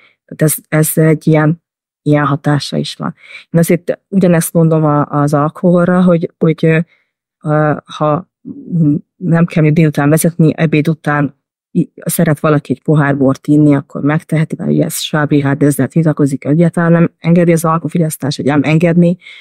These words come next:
nem javasolja. Ö, tehát, hogyha, ö, nem, ö,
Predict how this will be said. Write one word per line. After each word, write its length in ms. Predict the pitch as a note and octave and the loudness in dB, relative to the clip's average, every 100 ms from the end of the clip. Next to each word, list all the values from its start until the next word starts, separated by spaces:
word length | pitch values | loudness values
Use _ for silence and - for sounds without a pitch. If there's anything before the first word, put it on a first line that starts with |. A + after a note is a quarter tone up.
| - _ _ _ | -20 _ _ _
nem 240 | - D3+ | -4 0
javasolja. 640 | D#3+ F3+ F3 - F3 F3 F3+ - - - _ - | 2 2 -2 0 2 2 0 -6 -20 -20 _ -6
Ö, 360 | D3+ D#3+ D#3+ - _ _ | -2 0 0 -2 _ _
tehát, 220 | E3 D#3+ | -2 -2
hogyha, 480 | - E3 - D#3+ D#3+ _ _ _ | -2 -4 -2 -2 -2 _ _ _
ö, 400 | - D3+ D3+ D3+ E3 - _ | -4 0 2 2 -2 -8 _
nem, 500 | E3 D#3+ D#3 D#3+ F#3 | 0 2 2 0 -4
ö, 380 | - D3 D3+ D3 | -4 0 2 2